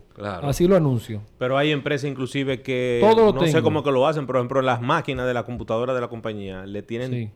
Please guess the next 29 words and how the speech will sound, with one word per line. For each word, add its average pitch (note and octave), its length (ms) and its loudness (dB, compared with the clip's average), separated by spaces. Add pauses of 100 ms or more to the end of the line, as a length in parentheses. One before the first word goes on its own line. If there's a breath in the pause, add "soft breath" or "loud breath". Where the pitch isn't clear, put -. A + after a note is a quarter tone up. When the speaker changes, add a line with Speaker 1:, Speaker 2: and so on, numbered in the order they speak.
Speaker 3:
todo C3 180 0
lo D3 220 2
externo, A#2+ 640 -4
toda A2+ 140 -4
la A#2 60 -6
cosa A2+ 200 -4
esa, G2+ 120 -6
bloqueado, A2+ 480 -4
que A#2+ 60 -4
no A2 60 -4
le G#2+ 60 2
Speaker 1:
Bloqueado, G#2+ 340 0
Speaker 3:
funciona. - 100 0
Speaker 1:
que G#2 80 0
tú A#2 120 2
no B2 140 4
puedas B2+ 360 6
ni A#2+ 180 2
siquiera, C3+ 840 0
Speaker 3:
Tú D#3+ 80 2
no G#3 100 6
Speaker 1:
eh, - 40 6
Speaker 3:
puedes G#3+ 240 8
mandar G3 300 6
un G3+ 80 2
correo F#3+ 360 6
ni F3+ 140 6
pa' D#3+ 100 6
afuera. B2 460 6